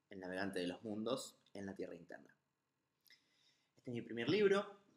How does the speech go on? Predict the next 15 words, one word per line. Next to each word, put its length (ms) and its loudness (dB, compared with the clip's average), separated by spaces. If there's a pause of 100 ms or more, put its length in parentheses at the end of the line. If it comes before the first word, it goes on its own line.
(300)
que 60 -20
acabo 220 -4
de 80 0
publicar 460 0
en 160 -4
este 240 -6
año 200 -2
dos 120 -6
mil 100 -10
diecisiete, 580 0 (1300)
y 280 0
es 100 0
una 100 0
novela 200 4
fantástica. 500 -8